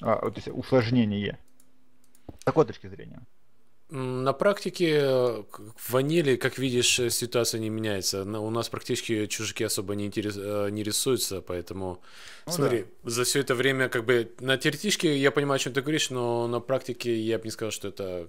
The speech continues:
Speaker 2: э, сильно роляет.
Speaker 1: Работает, да?
Speaker 2: Мгм.
Speaker 1: Ну, видишь, э, да, т-, т-, т-, э, в чем проблема? Игра сессионная у нас, да, и, э,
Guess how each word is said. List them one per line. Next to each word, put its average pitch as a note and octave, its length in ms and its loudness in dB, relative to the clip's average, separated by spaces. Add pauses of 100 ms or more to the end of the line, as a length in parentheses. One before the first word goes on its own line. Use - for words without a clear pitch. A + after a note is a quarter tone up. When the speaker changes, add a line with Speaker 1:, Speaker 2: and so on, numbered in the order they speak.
Speaker 2:
э, F2+ 360 -16
сильно F2+ 320 -8
роляет. E2 240 -8
Speaker 1:
Работает, G2+ 260 -8
да? A2+ 180 -10 (400)
Speaker 2:
Мгм. G2 300 -12 (680)
Speaker 1:
Ну, D#3+ 220 4
видишь, E3+ 340 4
э, A#2+ 500 6
да, B2 220 6
т-, A#2 200 -4 (100)
т-, C#3 80 -6 (160)
т-, C#3+ 120 -10 (300)
э, C3 340 2
в - 60 -18
чем D#3+ 220 2
проблема? B2+ 580 2
Игра B2+ 240 2
сессионная D3 640 2
у G#2+ 60 0
нас, G#2 220 -2
да, C3 200 2
и, A#2+ 340 -2 (680)
э, G#2+ 420 4